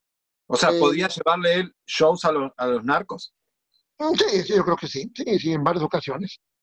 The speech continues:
Speaker 2: Sí,
Speaker 1: Bien, ya me
Speaker 2: inclusive,
Speaker 1: contestaste.
Speaker 2: inclusive Carla Luna me platicaba que,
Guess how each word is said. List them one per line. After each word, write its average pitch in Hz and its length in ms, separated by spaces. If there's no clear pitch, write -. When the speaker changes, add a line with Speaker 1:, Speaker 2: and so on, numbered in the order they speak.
Speaker 2:
Sí, 180 220
Speaker 1:
Bien, 220 280
ya 160 100
me - 80
Speaker 2:
inclusive, - 80
Speaker 1:
contestaste. - 580
Speaker 2:
inclusive 180 380
Carla 185 260
Luna 170 400
me 170 120
platicaba 160 640
que, 143 360